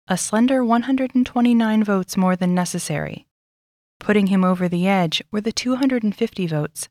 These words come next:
from the likes of Air North, Aspen, Revolution, and Ross, which Chuck Huttinger of Taka siphoned away to Duffy. And so, with breathtaking suddenness, the roster was called,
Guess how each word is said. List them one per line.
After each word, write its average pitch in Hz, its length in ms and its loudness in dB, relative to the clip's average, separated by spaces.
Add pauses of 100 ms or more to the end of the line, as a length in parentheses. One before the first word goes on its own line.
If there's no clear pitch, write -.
(160)
from 208 140 0
the 196 100 0
likes 180 340 -2
of 175 180 -4
Air 190 140 -2
North, 180 460 0 (360)
Aspen, 175 640 -4 (300)
Revolution, 185 840 -2 (340)
and 175 120 0
Ross, 175 580 2 (540)
which 190 320 0
Chuck 196 240 0
Huttinger 180 480 2
of 156 120 -6
Taka 165 600 -2
siphoned 170 480 -4
away 160 240 -2
to 170 100 -6
Duffy. 165 460 -4 (1300)
And 190 180 0
so, 170 480 2 (480)
with 170 260 -4
breathtaking 202 600 -2
suddenness, 165 680 0 (640)
the 190 140 2
roster 185 420 0
was 226 160 -2
called, 160 460 -2